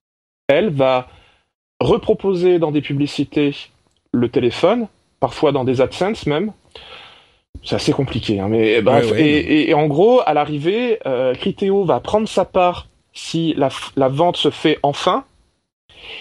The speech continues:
Speaker 1: Et la personne qui avait, euh, mis son lien Amazon au départ va avoir une part de gain plus petite parce que
Speaker 2: Hmm.
Speaker 1: les frais sont,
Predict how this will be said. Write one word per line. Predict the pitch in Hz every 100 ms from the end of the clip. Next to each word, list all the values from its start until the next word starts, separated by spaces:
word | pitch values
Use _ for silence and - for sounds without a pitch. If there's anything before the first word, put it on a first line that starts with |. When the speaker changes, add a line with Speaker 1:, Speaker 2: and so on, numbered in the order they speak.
| - - - _
Speaker 1:
Et | 180 196 190
la | 156 147
personne | 185 175 208 202 196
qui | - 160
avait, | 151 143 160 160 151 131
euh, | 127 123 123 120 117 117 117
mis | 127 185
son | - 175
lien | 165 165 160
Amazon | 156 156 156
au | 147
départ | 135 127 165 220
va | 165 151
avoir | 156 147
une | 151 147
part | - 165 165 - -
de | - 131
gain | 135 190
plus | - 220
petite | - 208 170 170 - -
parce | 127 -
que | 147 147
Speaker 2:
Hmm. | 107 101
Speaker 1:
les | 127
frais | - 196 220
sont, | - 160 143